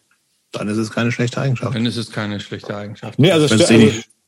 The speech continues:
Speaker 3: also es
Speaker 2: Richtig
Speaker 3: stört, es
Speaker 2: stört.
Speaker 3: stört mich, wenn es, wenn es,
Speaker 1: Aber du
Speaker 3: wenn es
Speaker 1: merkst es, dass andere da teilweise, teilweise davon genervt sind. So.
Speaker 3: Ja, ich, ich glaub, also ich weiß, dass es früher auf jeden Fall so war. Heutzutage, jetzt bin ich ein erwachsener Mann, mir ist das scheißegal, was Leute von mir denken. Also ich sag
Speaker 1: Mhm.
Speaker 3: das auch Schülern immer, die Meinung anderer Leute über dich geht dich nichts an.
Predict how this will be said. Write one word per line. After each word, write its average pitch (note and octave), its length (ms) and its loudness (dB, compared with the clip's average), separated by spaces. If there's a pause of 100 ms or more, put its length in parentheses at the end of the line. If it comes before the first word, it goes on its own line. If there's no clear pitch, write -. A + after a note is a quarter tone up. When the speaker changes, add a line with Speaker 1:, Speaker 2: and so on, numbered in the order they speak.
(220)
Speaker 3:
also B2+ 140 2
es A2+ 60 0
Speaker 2:
Richtig D3 60 0
Speaker 3:
stört, E3+ 240 4
es C#3 80 2
Speaker 2:
stört. E3+ 220 2
Speaker 3:
stört F#3+ 40 0
mich, F#3 200 2
wenn D#3 140 4
es, - 160 0
wenn C#3 140 2
es, C3+ 120 2
Speaker 1:
Aber C#3 60 4
du C#3+ 60 8
Speaker 3:
wenn C#3 80 8
es C#3 60 6
Speaker 1:
merkst E3+ 200 0
es, E3+ 120 6
dass D#3 140 4
andere C3+ 380 4 (140)
da A2+ 100 -4
teilweise, A2+ 400 2
teilweise A#2 360 0
davon G#2+ 140 0
genervt G2+ 360 -2
sind. F#2 180 -10
So. G2+ 280 0 (440)
Speaker 3:
Ja, D#3 160 2
ich, D3+ 160 -2
ich D3+ 80 -2
glaub, D3+ 220 2
also C#3 180 2
ich G#2 140 0
weiß, F3+ 240 0
dass C#3+ 160 -2
es B2 100 -4
früher F3+ 280 2
auf - 100 -4
jeden D3 140 -2
Fall B2+ 140 -4
so A2 140 -2
war. C3+ 200 0
Heutzutage, C#3 640 -2 (160)
jetzt A#2 160 -4
bin C#3+ 100 0
ich C3+ 60 2
ein A#2+ 80 0
erwachsener B2+ 260 -2
Mann, A#2+ 180 2
mir C3 80 0
ist A2+ 100 -2
das A#2 100 -2
scheißegal, A#2 500 0
was G#2+ 140 -4
Leute F#2+ 160 -2
von - 160 -6
mir F#2 100 -2
denken. F#2 380 -2
Also F#2+ 140 0
ich A2 80 -2
sag B2 140 4
Speaker 1:
Mhm. - 40 4
Speaker 3:
das D3+ 140 4
auch A2 140 -2
Schülern D3 300 2
immer, A2+ 260 2 (360)
die A#2+ 80 2
Meinung B2+ 320 2
anderer A#2 240 0
Leute B2 300 2
über A2+ 180 2
dich A#2+ 240 -6
geht G#2+ 160 -2
dich A2 120 -4
nichts G#2+ 180 0
an. G2+ 260 -4